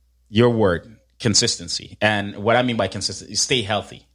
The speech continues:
Like, he, he's available to play every week. You know what I mean? Uh, don't matter how many carries this dude is getting, he's getting volume. Volume is king,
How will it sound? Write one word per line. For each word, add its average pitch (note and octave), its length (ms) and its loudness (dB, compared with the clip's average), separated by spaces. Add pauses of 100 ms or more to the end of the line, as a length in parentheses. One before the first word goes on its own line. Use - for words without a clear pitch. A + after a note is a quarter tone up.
Like, F#2 200 0
he, G#2+ 160 -6
he's A2 300 -2
available G2+ 500 2
to F#2 60 -8
play G2+ 300 -2
every F#2 320 -4
week. F2 380 -10
You G2 120 2
know F#2 60 4
what F2+ 60 2
I F2 40 2
mean? F2+ 260 2 (460)
Uh, G2+ 240 4
don't A2 160 4
matter A2 200 4
how A2 180 0
many A2 180 -2
carries G2 400 0
this F#2+ 140 -2
dude F#2 180 -6
is E2+ 100 -6
getting, F2+ 260 -4
he's G2 260 -2
getting G2 260 0
volume. F2 400 -4
Volume G2 340 -4
is F2 100 -2
king, F#2+ 520 -8